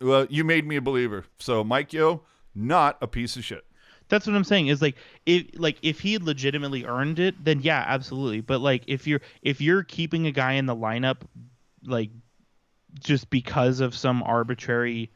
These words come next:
Speaker 2: stat, then what are you doing? I mean, I underst-, I understand the people who say, "Well,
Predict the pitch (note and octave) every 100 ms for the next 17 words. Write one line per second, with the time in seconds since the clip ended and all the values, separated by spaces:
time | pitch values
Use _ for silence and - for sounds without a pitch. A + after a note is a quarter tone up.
0 | _ _ _ - - - G#2+ B2 - _
1 | _ _ _ _ _ _ _ _ - C#3+
2 | C#3+ - - B2+ F3 F3 D#3+ E3 B2 -
3 | E3+ E3+ G3+ G3 E3+ - D#3 G#3 B3 G3
4 | - D3+ D3+ D#3 D#3 _ _ _ - C3+
5 | D3 C#3+ C#3 C3+ D3 C#3 C3